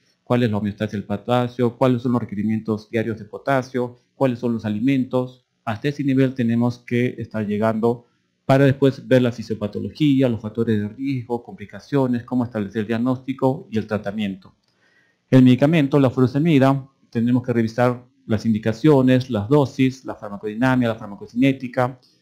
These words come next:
los efectos adversos, pero hacer un overview, o sea, un resumen. Nosotros tenemos que aprender a hacer resúmenes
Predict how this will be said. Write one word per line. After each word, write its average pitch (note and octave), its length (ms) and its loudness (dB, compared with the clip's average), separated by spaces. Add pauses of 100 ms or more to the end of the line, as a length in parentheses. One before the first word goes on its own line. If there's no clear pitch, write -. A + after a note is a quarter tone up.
(220)
los A2+ 160 2
efectos A#2 400 -2
adversos, C#3+ 680 2 (460)
pero E3 240 4
hacer C#3+ 260 4
un C#3+ 220 4
overview, A2+ 680 2
o - 40 -20
sea, C3 120 0
un D3 140 -2
resumen. G2 600 -2
Nosotros D3 340 -6
tenemos C3+ 280 0
que C3+ 80 -6
aprender A#2 360 0
a B2 40 0
hacer A#2+ 200 -2
resúmenes B2 720 0